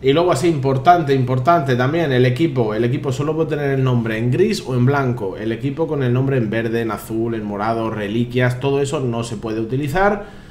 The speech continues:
Eh, y lo más importante, que si te matan el personaje una vez, por lo que sea, ¿vale? Porque la hayas liado tú o porque se haya caído el juego y te haya pillado bajo el agua y se ahogue el muñeco y se muera, pues te toca aguantarte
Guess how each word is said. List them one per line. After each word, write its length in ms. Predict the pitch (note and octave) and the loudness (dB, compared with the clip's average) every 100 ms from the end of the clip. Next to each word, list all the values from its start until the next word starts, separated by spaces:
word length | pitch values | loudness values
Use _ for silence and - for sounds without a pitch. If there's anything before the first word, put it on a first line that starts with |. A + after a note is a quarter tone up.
| - - - | -20 -20 -10
Eh, 680 | B2+ C3+ C3 B2+ B2 A#2 A#2 | 0 2 4 6 6 4 0
y 100 | A#2+ | 2
lo 80 | B2+ | 2
más 180 | B2+ C#3+ | 2 0
importante, 520 | D3 B2 - B2+ G#2+ | -2 -2 0 0 -2
que 80 | G2+ | -6
si 80 | G#2+ | -6
te 100 | A2+ | -4
matan 240 | B2 D3 | -2 -2
el 80 | C#3+ | -2
personaje 520 | C3 B2 B2 G#2 G#2 A#2 | 0 0 0 -2 -6 -4
una 240 | C#3+ D#3 | -2 0
vez, 380 | C3+ G#2 F2 - - | 2 0 -4 -14 -8
por 240 | A#2+ A#2 | -4 -2
lo 140 | A2+ A2 | -2 -4
que 100 | G#2+ | -4
sea, 360 | - D3+ A2 | -2 0 0
¿vale? 220 | F#2 A2 C#3+ | 0 -2 -4
Porque 260 | B2 G#2 | -4 -2
la 80 | A#2 | 0
hayas 220 | B2 C3 | 2 2
liado 380 | A#2+ A#2 C3+ B2 | 0 2 2 0
tú 320 | A#2+ C#3 D3 D3+ | 0 0 0 -2
o 120 | B2 | -2
porque 720 | A2 G#2+ A2 A2 A2 A2 G#2+ | -4 -6 -4 -4 -6 -6 -6
se 120 | G#2 | -4
haya 260 | A#2+ A#2+ A#2+ | -2 0 0
caído 300 | A#2 A#2 A#2+ | 0 2 0
el 60 | A#2 | 0
juego 560 | C3+ D3 D3 D#3+ D#3 | -2 -2 0 2 4
y 240 | B2 A2+ A2 | 4 2 0
te 100 | A#2+ | 0
haya 180 | B2 | -2
pillado 280 | B2 A#2+ C3 | 0 0 2
bajo 180 | B2+ A#2 | 0 0
el 80 | A#2 | 0
agua 260 | B2 G2+ | 0 -2
y 60 | G2 | -4
se 160 | - A2+ | -4 -2
ahogue 180 | B2 | 0
el 60 | A#2+ | 0
muñeco 300 | A#2 B2+ B2 | 0 0 0
y 20 | |
se 120 | A#2 | -2
muera, 400 | B2 F#3 G2 - - - - - | -2 0 -2 -4 -14 -20 -20 -12
pues 220 | G#2+ G2 | -10 -8
te 100 | - | -8
toca 240 | G2+ A#2+ C3 | -6 -2 0
aguantarte 760 | A#2+ G#2+ A2+ B2+ B2+ D#3+ E3 | -2 -2 -4 -4 -2 -2 -2